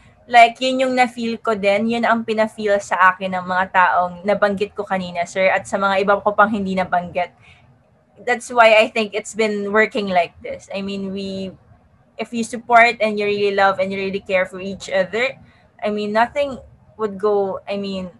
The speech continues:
wrong, diba? So, yun lang naman, sir. But you can choose. I think you have to have, have to have that common denominator, and I think that's the love for the sport and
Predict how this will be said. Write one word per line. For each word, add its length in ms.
wrong, 400
diba? 540
So, 500
yun 240
lang 220
naman, 240
sir. 240
But 180
you 80
can 240
choose. 380
I 180
think 320
you 140
have 240
to 80
have, 260
have 340
to 80
have 240
that 240
common 600
denominator, 760
and 300
I 180
think 220
that's 320
the 220
love 240
for 160
the 160
sport 560
and 260